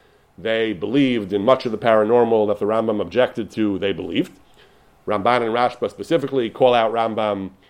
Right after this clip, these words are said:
and they say he didn't believe in sorcery, the Torah believes in sorcery, the Khartoum of Mitzrayim, and so on.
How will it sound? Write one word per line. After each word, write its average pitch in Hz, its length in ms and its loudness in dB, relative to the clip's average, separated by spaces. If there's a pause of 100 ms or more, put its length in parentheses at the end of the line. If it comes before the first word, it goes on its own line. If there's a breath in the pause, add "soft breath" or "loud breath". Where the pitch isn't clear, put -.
(300 soft breath)
and 101 160 -10
they 95 120 -4
say 110 440 0
he 95 120 -6
didn't 107 180 -6
believe 95 180 -6
in 80 80 -12
sorcery, 151 580 2
the 73 100 -12
Torah 165 260 6
believes 139 300 -4
in 131 80 -8
sorcery, 120 580 -2
the - 80 -10
Khartoum 92 460 -6
of 71 80 -8
Mitzrayim, 143 520 4
and 85 120 -10
so 160 200 4
on. 127 220 2